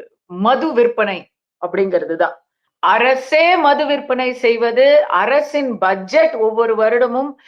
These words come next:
மதுவை நம்பி இருப்பது போன்ற அவலங்கள் தமிழ்நாட்டுக்கு மட்டுமே உரித்தான தனி அடையாளங்கள். அதுல திராவிட க-, எந்த திராவிட கட்சிகள் மதுவை இறக்கி விட்டாங்களோ,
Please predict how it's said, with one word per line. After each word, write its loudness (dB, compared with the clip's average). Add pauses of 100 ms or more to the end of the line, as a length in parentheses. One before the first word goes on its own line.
(160)
மதுவை 2
நம்பி -4
இருப்பது 0
போன்ற -4
அவலங்கள் -2 (380)
தமிழ்நாட்டுக்கு 0
மட்டுமே 0
உரித்தான -2
தனி -2
அடையாளங்கள். 0 (1500)
அதுல 2 (320)
திராவிட 2
க-, 0
எந்த 2
திராவிட 2
கட்சிகள் -2
மதுவை -2
இறக்கி -4
விட்டாங்களோ, -2